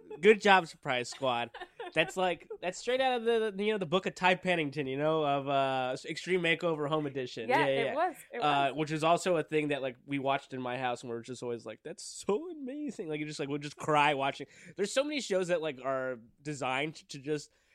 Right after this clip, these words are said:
Speaker 1: give you, like, happy cries all the time, and it's
Speaker 2: Yeah.
Speaker 1: just always like, I can't I can't watch all these.
Speaker 2: I know, I can't.
Speaker 1: It's such a, but it's such a good thing. Like, that's, I really like,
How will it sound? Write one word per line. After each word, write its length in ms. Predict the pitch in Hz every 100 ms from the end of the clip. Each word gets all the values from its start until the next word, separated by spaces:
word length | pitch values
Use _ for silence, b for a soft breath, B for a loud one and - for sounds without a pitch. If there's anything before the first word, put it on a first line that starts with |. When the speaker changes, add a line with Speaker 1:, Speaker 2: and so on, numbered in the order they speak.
| b -
Speaker 1:
give 140 | 143
you, 120 | 156
like, 160 | 151 -
happy 280 | 156 151 165
cries 340 | - 175 165
all 120 | 170
the 80 | 170
time, 260 | 175 180 160
and 80 |
it's 100 | 143
Speaker 2:
Yeah. 60 | 143
Speaker 1:
just 80 | 131
always 240 | 135 127
like, 300 | 123 107 - _ _ b b b _ _ _ _ _ _ _ _ -
I 40 |
can't 260 | - 226 156 _ _ 151
I 40 |
can't 220 | - 220
watch 240 | 156 202 202
all 240 | 196 175
these. 260 | 156 147 -
Speaker 2:
I 100 | 220
know, 300 | 202 202 175
I 80 | 208
can't. 320 | - 208 196 -
Speaker 1:
It's 100 | -
such 160 | 143 139
a, 200 | 113 113 127
but 120 | 170
it's 80 | 185
such 140 | 240
a 40 |
good 220 | 165 170 -
thing. 260 | 120 104
Like, 160 | 104 117
that's, 340 | 147 - - _ _ _ _ -
I 60 |
really 160 | 147 123
like, 180 | 98